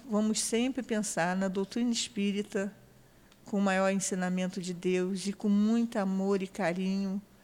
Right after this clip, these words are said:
quando nos dirigimos a outra pessoa. Nunca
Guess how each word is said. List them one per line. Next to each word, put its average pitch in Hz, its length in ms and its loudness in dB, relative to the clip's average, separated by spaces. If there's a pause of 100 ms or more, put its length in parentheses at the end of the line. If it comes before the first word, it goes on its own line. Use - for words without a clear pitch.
(440)
quando 196 200 2
nos 190 160 2
dirigimos 190 680 0
a 185 80 4
outra 185 320 -2
pessoa. 180 800 -4 (920)
Nunca 214 680 0